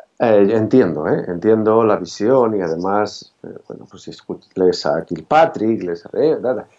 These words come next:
pues dices, "Oye, es que el proyecto tiene que salir espontáneamente de los intereses del alumno". Y yo digo, "Pues muy bien". Pero poner un detonante que obligue a los alumnos a generar una mirada en torno a un tema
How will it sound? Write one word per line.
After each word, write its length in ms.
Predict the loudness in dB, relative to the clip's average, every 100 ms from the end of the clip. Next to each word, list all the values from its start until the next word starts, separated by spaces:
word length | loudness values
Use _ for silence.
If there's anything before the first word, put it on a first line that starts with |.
| _ -2
pues 180 | -2
dices, 340 | -2 -4 -6 -2
"Oye, 220 | 2 2
es 60 | 2
que 80 | 0
el 160 | 2
proyecto 500 | 2 2 2 0 -2
tiene 200 | 0 0
que 80 | 0
salir 280 | -2 -2 -2
espontáneamente 1080 | -4 -4 -2 0 0 2 2 2 0 0 4
de 100 | 4
los 180 | 2 0
intereses 480 | -2 -2 -2 -2 2
del 180 | 2
alumno". 540 | 2 0 -2 -2 -4 0
Y 120 | 2
yo 120 | 4
digo, 280 | 6 4 2 2
"Pues 140 | 4
muy 160 | 4 2
bien". 300 | 0 -2 -4 _ _ _ _ _ -20 -20 -16 -2
Pero 320 | 0 0 -4 -2
poner 400 | 2 4 4 4
un 220 | 0 2
detonante 880 | 0 0 -4 -2 -6 -8 -6 -8 -8 _
que 320 | -2 -2 -2 0
obligue 480 | 2 2 0 0
a 40 | 0
los 200 | 0 -2
alumnos 500 | -4 -2 -4 -6 _ -2
a 340 | 0 0 -2
generar 500 | -6 -2 0 2 0
una 220 | 2 0 0
mirada 580 | -2 0 0 2 -2
en 140 | -2 -2
torno 260 | -4 -2
a 40 | -2
un 220 | -2 0
tema 440 | 2 2 -2 -6